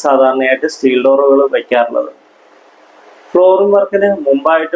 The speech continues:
വെക്കുവാണെങ്കിൽ നിങ്ങൾ എപ്പോഴും ടൈലുകാർ ഈ ഫ്ലോറിംഗ് വർക്ക് ചെയ്യുന്ന വർക്കേഴ്സിനെ വിളിച്ചിട്ട് ആ വാട്ടർ ലെവലൊക്കെ എല്ലാം ചെക്ക് ചെയ്തതിന് ശേഷം ഫ്ലോറിംഗ്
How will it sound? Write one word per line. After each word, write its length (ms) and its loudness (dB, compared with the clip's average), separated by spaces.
വെക്കുവാണെങ്കിൽ 560 -2
നിങ്ങൾ 200 0
എപ്പോഴും 280 0
ടൈലുകാർ 580 2
ഈ 120 2
ഫ്ലോറിംഗ് 360 0
വർക്ക് 200 -2
ചെയ്യുന്ന 340 -2
വർക്കേഴ്സിനെ 580 -2
വിളിച്ചിട്ട് 380 0
ആ 20 2
വാട്ടർ 340 0
ലെവലൊക്കെ 360 2
എല്ലാം 200 2
ചെക്ക് 240 -4
ചെയ്തതിന് 480 0
ശേഷം 260 -2
ഫ്ലോറിംഗ് 460 0